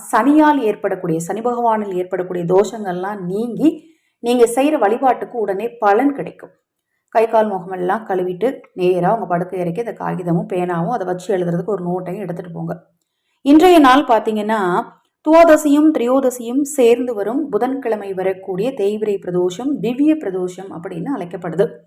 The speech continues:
இந்த நாள்ல சப்த ரிஷிகளின் அருளை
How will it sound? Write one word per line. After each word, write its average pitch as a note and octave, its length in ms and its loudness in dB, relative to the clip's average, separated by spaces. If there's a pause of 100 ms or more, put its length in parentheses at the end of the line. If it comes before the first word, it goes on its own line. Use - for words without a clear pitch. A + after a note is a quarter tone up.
(560)
இந்த F4 480 6
நாள்ல G#3 680 4 (540)
சப்த E4 540 4
ரிஷிகளின் C#4 840 0
அருளை C4 760 2